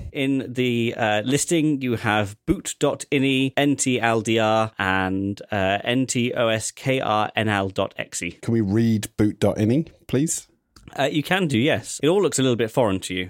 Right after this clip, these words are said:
Speaker 1: Um, I'm sure you've read boot dot ini before,
Speaker 2: Hmm.
Speaker 1: but, um,
Speaker 2: Oh, pfft.
Speaker 1: it's been a, been a
Speaker 2: Back of my
Speaker 1: while,
Speaker 2: hand,
Speaker 1: and you
Speaker 2: mate.
Speaker 1: can't really remember what, what, what it is. But there is a, there is a comment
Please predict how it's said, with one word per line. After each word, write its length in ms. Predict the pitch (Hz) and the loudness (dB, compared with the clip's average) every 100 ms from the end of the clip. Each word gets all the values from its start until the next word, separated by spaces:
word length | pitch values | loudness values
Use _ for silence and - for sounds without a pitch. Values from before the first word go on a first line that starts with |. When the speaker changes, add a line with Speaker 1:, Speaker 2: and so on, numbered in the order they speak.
| - | -8
Speaker 1:
Um, 380 | 104 95 95 98 | -8 -4 -4 -2
I'm 100 | 104 | -2
sure 180 | 139 | 0
you've 200 | 113 98 | 0 0
read 180 | 113 98 | 0 -2
boot 160 | - - | -4 -2
dot 160 | 104 | -2
ini 180 | 101 92 | -2 -2
before, 380 | 95 - 104 92 | -4 -6 -6 -4
Speaker 2:
Hmm. 40 | 101 | -4
Speaker 1:
but, 280 | 101 - - | -4 -4 -6
um, 100 | 95 | -2
Speaker 2:
Oh, 140 | 117 90 | -2 -4
pfft. 460 | - - - - | -2 -2 -2 -4
Speaker 1:
it's 120 | 131 123 | -8 -2
been 180 | 156 | 0
a, 180 | 135 117 107 | 2 0 0
been 140 | 165 | 0
a 40 | 147 | 2
Speaker 2:
Back 40 | |
of 20 | 131 | 2
my 20 | |
Speaker 1:
while, 180 | 117 98 | 2 0
Speaker 2:
hand, 20 | 98 | 0
Speaker 1:
and 80 | 80 | -2
you 140 | 80 | -4
Speaker 2:
mate. 560 | - - - - - - | -10 -20 -12 -8 -6 -2
Speaker 1:
can't 120 | 190 170 | 0 2
really 80 | 131 | 2
remember 200 | 123 123 | 0 0
what, 160 | 127 | -2
what, 300 | 120 117 - | -2 -4 -4
what 120 | 120 | -2
it 60 | 117 | 0
is. 100 | 98 | -2
But 100 | 151 | 0
there 140 | 147 | 2
is 180 | 196 220 | 2 2
a, 200 | 196 175 | 2 2
there 100 | 151 | 0
is 120 | 175 | -2
a 60 | 190 | -4
comment 640 | - - 185 101 - - | -6 -2 0 0 -4 -16